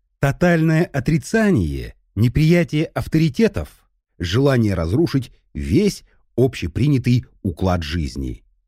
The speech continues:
Эти идеи высказывают Макс Штирнер и чтимый Базаровым Людвиг Бюхнер. Впоследствии их переосмыслит Фридрих Ницше. Макс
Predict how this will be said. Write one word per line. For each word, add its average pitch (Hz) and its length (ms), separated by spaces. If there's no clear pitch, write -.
Эти 165 420
идеи 202 760
высказывают 113 920
Макс 110 600
Штирнер 92 760
и 147 440
чтимый 117 460
Базаровым 147 800
Людвиг 123 600
Бюхнер. 80 680
Впоследствии 156 1000
их 127 200
переосмыслит 98 800
Фридрих 87 640
Ницше. - 600
Макс 170 480